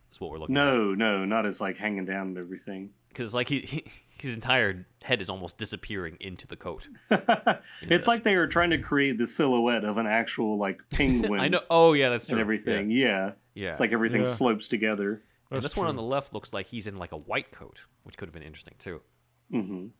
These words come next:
Speaker 1: Uh, moving further, we got more designs, but if you look on the right, we have what looks like more of a likeness of Danny DeVito that they were playing around with, as you could see.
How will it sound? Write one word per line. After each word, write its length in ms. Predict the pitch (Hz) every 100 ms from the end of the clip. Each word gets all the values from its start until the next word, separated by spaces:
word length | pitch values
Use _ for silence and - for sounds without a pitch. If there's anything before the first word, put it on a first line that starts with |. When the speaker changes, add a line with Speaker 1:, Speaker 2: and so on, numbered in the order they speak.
| _ _ _ _ _ _ _ -
Speaker 1:
Uh, 560 | 90 85 85 82 82 82
moving 220 | 104 92
further, 360 | 90 151 143 139
we 80 | 123
got 180 | 107 113
more 160 | 127
designs, 480 | 110 98 117 120 120
but 100 | 113
if 60 | 113
you 80 |
look 180 | 143 185
on 60 | 151
the 100 | 107
right, 360 | 151 170 143
we 160 | 127 113
have 520 | 104 110 107 101 101 -
what 100 | 120
looks 180 | 170 -
like 120 | 110
more 400 | 98 120 156 139
of 60 | 113
a 40 |
likeness 420 | 101 98 98 98
of 220 | - 98 90
Danny 260 | 98 90
DeVito 400 | 80 92 107 85
that 160 | 80 -
they 80 | 87
were 140 | 85
playing 360 | - 107 90 82
around 360 | 85 98 90
with, 200 | 82 - -
as 140 | 80
you 80 | 85
could 160 | 85 -
see. 400 | 95 85 80